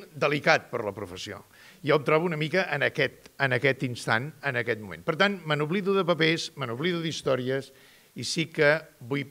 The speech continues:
donar-vos el meu profund agraïment en nom del Consolat de Mar, perquè al final no és la persona el que rep aquest, aquesta distinció,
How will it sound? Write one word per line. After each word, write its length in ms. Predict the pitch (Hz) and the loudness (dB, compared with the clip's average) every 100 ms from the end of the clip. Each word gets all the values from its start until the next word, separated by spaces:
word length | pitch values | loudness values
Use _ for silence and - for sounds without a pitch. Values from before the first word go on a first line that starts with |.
| - _ _ _ _ | -16 _ _ _ _
donar-vos 720 | 123 120 123 120 131 131 - - _ - - | -8 -4 -2 -2 -6 -8 -12 -20 _ -20 -12
el 160 | 104 | -4
meu 240 | 127 143 139 135 _ _ | 0 0 0 -8 _ _
profund 480 | 123 107 - 156 | -8 -8 -4 -4
agraïment 480 | 143 131 123 127 131 | -2 -2 -2 -4 -4
en 100 | 120 | -4
nom 180 | 135 143 | -4 -2
del 120 | 135 - | -4 -6
Consolat 360 | 117 117 117 | -10 -4 -4
de 80 | 110 | -2
Mar, 160 | 107 151 | -2 -4
perquè 180 | 127 113 | -4 -6
al 80 | 110 | -4
final 260 | 127 127 107 - - _ _ _ 110 113 131 131 | 0 0 -2 -12 -20 _ _ _ -16 -12 -8 0
no 140 | 147 | 4
és 140 | 147 139 | 4 4
la 120 | 131 | 2
persona 420 | 135 120 147 127 | 2 -2 -2 -2
el 80 | 120 | -4
que 120 | - 120 | -2 2
rep 260 | 131 - | 2 2
aquest, 320 | 113 127 - 123 | -6 -6 -6 -10
aquesta 320 | 117 135 - | -8 -8 -6
distinció, 600 | 131 - 123 101 147 131 | -8 -8 -14 -8 0 0